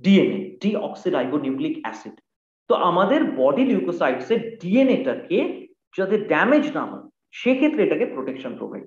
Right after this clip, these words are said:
করে। আমাদের শরীরে আমরা যে protein consume করি, সেটাকে protected রাখে, degenerate হতে দেয় না। আমাদের cognitive ফাংশনের জন্য ভীষণ ভালো, mental alertness, focus, concentration বাড়ায়।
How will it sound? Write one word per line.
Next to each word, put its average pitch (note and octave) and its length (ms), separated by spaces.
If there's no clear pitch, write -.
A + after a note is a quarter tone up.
করে। - 140
আমাদের G3 260
শরীরে G#3 320
আমরা F3 180
যে G3 80
protein G3 460
consume E3 440
করি, - 440
সেটাকে C#3+ 380
protected F#3 500
রাখে, F#3 280
degenerate D3 560
হতে D3+ 160
দেয় A2 240
না। - 280
আমাদের G#3 280
cognitive F#3+ 500
ফাংশনের F#3+ 420
জন্য F3+ 360
ভীষণ A#3 440
ভালো, G3+ 440
mental F#3 360
alertness, F3+ 680
focus, E3+ 360
concentration D3+ 720
বাড়ায়। B2+ 380